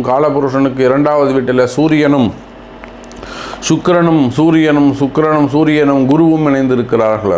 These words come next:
ராஜபோக வாழ்க்கை ஏற்படும்.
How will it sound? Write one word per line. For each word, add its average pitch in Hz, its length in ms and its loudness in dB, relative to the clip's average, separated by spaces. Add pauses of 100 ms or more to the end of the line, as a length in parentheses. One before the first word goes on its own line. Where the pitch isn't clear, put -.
(120)
ராஜபோக 151 960 0 (100)
வாழ்க்கை 147 420 0 (160)
ஏற்படும். 117 440 0